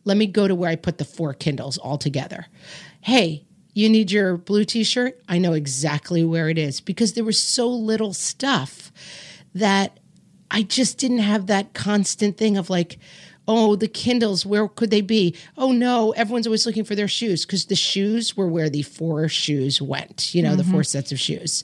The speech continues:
Speaker 2: Mm-hmm.
Speaker 1: And I can't say that I've started implementing it in my life, but it was really eye-opening to me, like, "Oh,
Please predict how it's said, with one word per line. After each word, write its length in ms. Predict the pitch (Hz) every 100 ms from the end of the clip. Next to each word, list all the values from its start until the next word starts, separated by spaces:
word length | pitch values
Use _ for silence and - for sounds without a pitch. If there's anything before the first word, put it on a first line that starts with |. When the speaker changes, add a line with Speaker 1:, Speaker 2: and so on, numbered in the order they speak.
| -
Speaker 2:
Mm-hmm. 320 | 202 190 185 190
Speaker 1:
And 380 | 214 196 196 190 -
I 80 | 233
can't 440 | - - 311 294
say 480 | - 254 226 190 185
that 140 | 185
I've 280 | 175 165 151
started 480 | - - 190 208 254
implementing 680 | 277 240 247 247 240 226 233
it 80 | 233
in 80 | 233
my 140 | 220
life, 320 | 208 202 208 -
but 140 | 185
it 200 | 196 220
was 480 | 196 196 190 190 180
really 460 | - 165 170 165 160
eye-opening 640 | 147 151 147 151 185 185 196
to 120 | 196
me, 160 | 196 185
like, 260 | 170 156 -
"Oh, 320 | 220 175 147